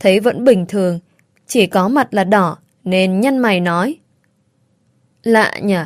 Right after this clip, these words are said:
không nóng mà sao mặt lại đỏ như thế kia?" "Ôi mẹ ơi, chắc là do trời nắng quá nên mặt con nó mới như thế. Không sao đâu mẹ ạ." "Thế à? Thôi thế thì mau vào nhà ngồi đi. Để mẹ nói dì hai,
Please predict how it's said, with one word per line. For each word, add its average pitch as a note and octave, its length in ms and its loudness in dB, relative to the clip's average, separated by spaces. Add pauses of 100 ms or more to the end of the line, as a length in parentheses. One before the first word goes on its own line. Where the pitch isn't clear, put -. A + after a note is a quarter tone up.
(460)
không D#4 340 -2
nóng C#4 220 2
mà D#4+ 80 0
sao C4 380 -2
mặt B3 200 -2
lại - 180 -4
đỏ A3+ 220 0
như G3 120 -2
thế A3+ 160 0
kia?" D4+ 400 2 (1400)
"Ôi G3 320 0
mẹ G#3 300 0
ơi, G3+ 400 2
chắc C#4 180 -2
là A#3 100 0
do G3+ 200 2
trời G3 260 0
nắng F#3 320 -4
quá G#3+ 320 -2
nên A#3+ 280 -2
mặt A3+ 280 -2
con A3+ 140 -2
nó G3+ 60 0
mới G#3 140 0
như B3 80 -4
thế. B3 340 2 (360)
Không A#3+ 180 -8
sao A3 280 -2
đâu G#3 100 -4
mẹ G#3 100 -2
ạ." G3+ 260 -10 (920)
"Thế G3+ 180 4
à? F#3+ 320 0 (500)
Thôi G3 160 -4
thế G#3 140 0
thì B3+ 120 -2
mau G3+ 260 0
vào F#3+ 140 0
nhà F3+ 220 -2
ngồi F3 280 -2
đi. G3 260 -2 (560)
Để G#3 160 -4
mẹ E3 140 -8
nói E3+ 240 -4
dì B3+ 160 -2
hai, G#3+ 420 -4